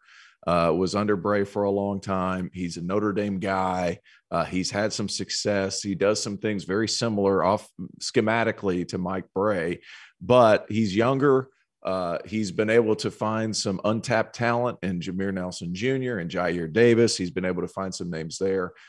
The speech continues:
But I think if I, if it were me, I would take a swing at Porter Moser. Uh, I would take a swing at, um, oh gosh, the guy that's down with assistant coach Miami Heat right now, uh, played there.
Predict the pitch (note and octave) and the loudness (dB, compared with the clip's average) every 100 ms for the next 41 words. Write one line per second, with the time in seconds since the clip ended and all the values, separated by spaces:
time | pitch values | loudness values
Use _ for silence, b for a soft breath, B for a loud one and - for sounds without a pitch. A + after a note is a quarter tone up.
0 | B B G2+ G#2+ A#2+ C3 A2+ A2 F#2 A2 | B B 2 4 4 2 0 -2 0 0
1 | G#2+ A2+ B2 G#2+ G#2 G#2+ F#2 E2+ G#2 F#2+ | 0 2 0 2 0 2 2 0 0 -2
2 | A2 G2 - G2+ G2 F#2 - G2+ F#2 G#2+ | -4 -6 -8 -4 -4 -4 -2 -2 0 0
3 | B2 C3 C3 C3 b b b b b - | 0 -2 -6 -10 b b b b b -6
4 | F2+ E2+ - F2 F2+ E2+ A2 G2 - G#2 | -2 0 2 2 2 0 -2 0 -4 -4
5 | F#2+ G2 F#2+ - - F2 E2+ D#2 - E2 | -2 -2 -4 -6 -2 0 0 -2 -4 -4
6 | D#2 D#2 D2+ - _ _ _ _ E2+ B1 | -4 -6 -10 -12 _ _ _ _ -16 -12
7 | D#2+ C#2+ - F#2 G2+ G2 F2+ - F#2+ F#2 | -10 -8 -8 -6 0 0 0 -2 -2 0
8 | F#2 - F#2+ F#2 F2 F2 - F2+ E2+ D#2 | -4 -2 -4 -4 -4 -4 -2 -4 -4 -6
9 | F2 D2+ D2+ C#2 D2 C#2 G1+ D2+ C2 C2 | -6 -4 -4 -4 -4 -6 -6 -6 -6 -8
10 | - _ - F#2+ D#2 D2+ C#2 | -12 _ 0 0 0 -4 -4